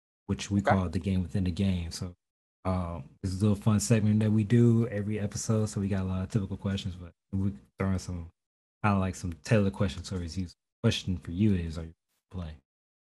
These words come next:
Speaker 2: Hey, so what was the question again?
Speaker 1: I said, "My question for you is, are you ready to play?"
Speaker 2: Oh, yeah, I'm ready. Yeah, yeah. I, I think, I thought the question, I read, that's the question. Okay, never mind. I'm ready to play. <laughs>
Speaker 1: <laughs> All right.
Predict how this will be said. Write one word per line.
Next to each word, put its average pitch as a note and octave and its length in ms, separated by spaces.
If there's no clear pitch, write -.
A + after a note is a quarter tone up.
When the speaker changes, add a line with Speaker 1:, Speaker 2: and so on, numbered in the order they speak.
Speaker 2:
Hey, C3+ 100
so C3 120
what B2 60
was C3 80
the C3+ 60
question D3 280
again? D#3+ 180
Speaker 1:
I C3 60
said, A#2+ 140
"My A2+ 60
question A#2 280
for - 100
you A2+ 160
is, G2+ 140
are F#2+ 80
you F#2 80
ready F#2 220
to F2+ 60
play?" F#2 300
Speaker 2:
Oh, F#3 60
yeah, D#3 160
I'm F3+ 80
ready. F3 180
Yeah, C3+ 160
yeah. B2 160
I, B2 180
I C3 40
think, D#3 180
I C#3+ 80
thought D#3 180
the - 60
question, D#3+ 240
I D#3+ 40
read, C3 200
that's C#3+ 140
the - 20
question. F3+ 300
Okay, C3 280
never A#2 200
mind. A#2 60
I'm B2 60
ready A#2+ 140
to - 60
play. - 200
<laughs> E3+ 1900
Speaker 1:
<laughs> - 40
All B2 100
right. G#2+ 260